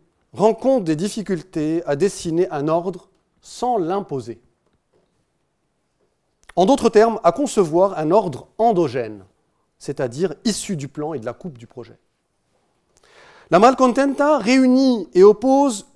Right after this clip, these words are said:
les deux ressources de tout projet architectural. Sur une face, le savoir a priori qui permet de décliner le modèle familier du portique classique,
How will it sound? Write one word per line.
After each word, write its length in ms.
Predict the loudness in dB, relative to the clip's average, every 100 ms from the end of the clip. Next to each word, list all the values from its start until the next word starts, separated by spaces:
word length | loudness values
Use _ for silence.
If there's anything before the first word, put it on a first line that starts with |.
| -2
les 140 | 0
deux 200 | 4 4
ressources 600 | 6 4 2 0 -2 -6
de 80 | -6
tout 160 | -2 -2
projet 280 | -2 -4 -4
architectural. 720 | -6 -10 -12 -10 -10 -10 -14 _ _ _ _ _ _
Sur 220 | 2 4
une 140 | 4 6
face, 500 | 6 6 2 -14 -4
le 140 | -2
savoir 480 | 2 2 4 4 4 2
a 80 |
priori 580 | 2 4 6 6 4 -4 _ _
qui 100 | -6
permet 300 | 0 4 4
de 80 | 4
décliner 440 | 2 2 2 4 6
le 80 |
modèle 380 | 4 2 0 0
familier 480 | 2 2 4 2 2
du 140 | 0
portique 340 | -2 -4 -6 -10
classique, 560 | -10 -8 -10 -14 _